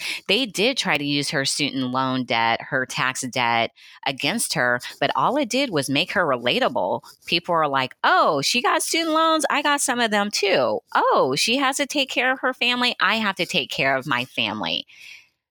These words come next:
The fact that we saw someone who was just like us running for office, running for a statewide office, those things actually attract people. That's what makes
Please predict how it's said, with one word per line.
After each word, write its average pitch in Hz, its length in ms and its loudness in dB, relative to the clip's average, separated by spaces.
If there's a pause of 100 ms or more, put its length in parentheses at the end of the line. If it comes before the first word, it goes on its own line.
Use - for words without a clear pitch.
(140)
The 180 100 0
fact 202 320 -2
that 175 180 0
we 151 160 -2
saw 143 520 2
someone 175 880 -2 (240)
who 151 160 -2
was 131 260 0
just - 440 0
like 123 440 -4 (140)
us 120 540 -2 (400)
running 131 480 -2
for - 200 -2
office, 123 480 0
running 127 220 -2
for 120 160 -2
a 113 100 -2
statewide 120 840 -2
office, 196 640 0 (520)
those 156 400 0
things 226 400 0
actually 139 600 -2
attract - 580 -4 (180)
people. - 600 -6 (280)
That's 147 320 -2
what 196 160 -2
makes 139 480 -2